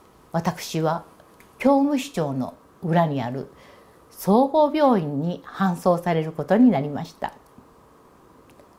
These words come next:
このように私は脳内出血を発症しながらも、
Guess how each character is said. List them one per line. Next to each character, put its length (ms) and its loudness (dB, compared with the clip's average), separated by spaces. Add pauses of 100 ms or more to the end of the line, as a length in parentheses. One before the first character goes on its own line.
(120)
こ 100 2
の 100 4
よ 140 2
う 40 0
に 120 -2
私 480 -4
は 240 2 (360)
脳 220 6
内 240 2
出 300 -8
血 240 -4
を 80 0
発 240 -6
症 220 2
し 160 -6
な 100 4
が 80 2
ら 100 0
も、 180 -6